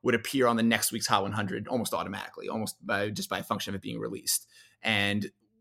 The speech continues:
what song would be the highest charting. It might be the track that gets released first,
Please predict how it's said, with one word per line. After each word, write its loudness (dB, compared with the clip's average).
what 2
song 8
would 6
be 2
the 2
highest 6
charting. 6
It 2
might 6
be 4
the 2
track 6
that 2
gets -4
released -2
first, 2